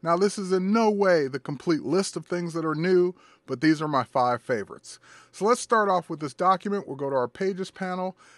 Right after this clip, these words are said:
and on our Pages panel, we'll jump up to the top page here, and what I want to do is I want to right-click on that page and insert a new page. And of course, it will insert that new page based on the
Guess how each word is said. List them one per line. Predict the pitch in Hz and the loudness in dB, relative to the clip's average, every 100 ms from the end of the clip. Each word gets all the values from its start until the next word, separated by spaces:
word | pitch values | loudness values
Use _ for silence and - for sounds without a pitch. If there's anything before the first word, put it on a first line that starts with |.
| _ | _
and | 151 | -6
on | 165 | -2
our | 165 | 0
Pages | 131 196 196 190 | 0 0 0 -2
panel, | - 190 185 165 | -4 -4 -2 -4
we'll | 135 | -4
jump | 156 147 | -4 -4
up | 151 - | -6 -6
to | 151 | -10
the | 127 | -10
top | - 156 - | -4 -4 -4
page | 185 185 180 | -4 -2 -4
here, | - 185 180 | -2 -2 0
and | 143 156 | -4 -4
what | 170 | -4
I | 180 | -2
want | 180 | -4
to | 160 | -4
do | 147 180 | 0 2
is | 170 | 2
I | 156 | 0
want | 151 151 | -2 -2
to | |
right-click | 131 160 190 - 190 185 | 0 0 0 -4 -8 -6
on | 170 | -6
that | 139 | -6
page | - 165 160 156 | -2 -2 -2 -4
and | 143 | -6
insert | 143 147 151 131 | -6 -4 -4 -4
a | 123 | -4
new | 127 | -4
page. | 117 117 - - - _ _ _ _ _ _ - | -6 -6 -8 -12 -20 _ _ _ _ _ _ -2
And | 175 | -2
of | 170 | 2
course, | 226 208 180 | 4 4 4
it | |
will | 180 165 | 0 0
insert | - 202 - 190 180 | -2 -4 -2 -2 -2
that | 165 151 | -4 -2
new | 165 160 | -2 -2
page | 175 165 160 139 123 | 0 0 -2 -6 -4
based | 143 147 - | -4 -4 -6
on | 143 139 139 131 | -4 -2 -4 -6
the | 127 127 123 123 | -6 -6 -6 -8